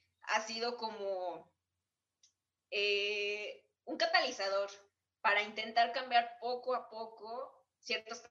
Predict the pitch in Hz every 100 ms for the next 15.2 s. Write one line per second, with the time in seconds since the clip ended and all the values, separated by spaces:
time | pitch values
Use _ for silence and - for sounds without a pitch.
0 | _ _ 233 233 - 185 185 - - 170
1 | 185 220 196 - 220 233 233 226 226 208
2 | 208 185 208 214 202 202 170 170 180 190
3 | 190 - 190 185 170 185 185 185 - -
4 | _ _ - 190 185 185 180 175 190 196
5 | 190 185 208 196 196 185 170 170 180 233
6 | - - - 175 196 208 214 214 214 185
7 | 170 190 196 190 - 170 175 190 190 -
8 | 160 160 - 175 170 208 - - _ _
9 | _ _ _ _ _ _ _ _ _ 277
10 | 285 269 269 277 - - 214 226 240 247
11 | 247 254 233 - - - - 220 202 220
12 | 233 247 247 247 - 254 247 247 226 233
13 | - - - - 277 269 247 262 247 233
14 | 233 220 240 170 190 202 202 208 196 -
15 | 196 202